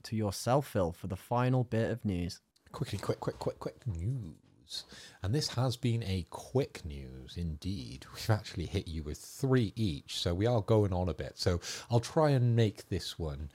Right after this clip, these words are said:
Speaker 2: quick. Although we are talking about one of my favourite franchises. We are talking about Death Stranding two. And the full title may have been leaked ahead of its imminent reveal.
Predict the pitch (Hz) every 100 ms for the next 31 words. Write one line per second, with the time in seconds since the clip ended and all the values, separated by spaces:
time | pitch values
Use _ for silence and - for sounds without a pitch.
0 | - _ - - 78 - 101 95 123 113
1 | 123 117 - - 123 95 87 78 76 76
2 | 73 - - - - 104 98 90 - -
3 | 95 90 90 - - 87 90 87 - 67
4 | 67 - - 87 87 80 - - 120 -
5 | 90 82 82 - - 127 113 - - -
6 | 92 107 131 143 117 92 69 67 64 -
7 | - _ - - 87 82 69 67 69 -
8 | - - 90 87 - - 190 185 - 156
9 | 190 - 80 85 110 104 113 101 92 127
10 | 117 - - - - - 95 - - -
11 | 90 76 - - - - - 98 87 73
12 | 69 - 69 64 58 - 151 62 -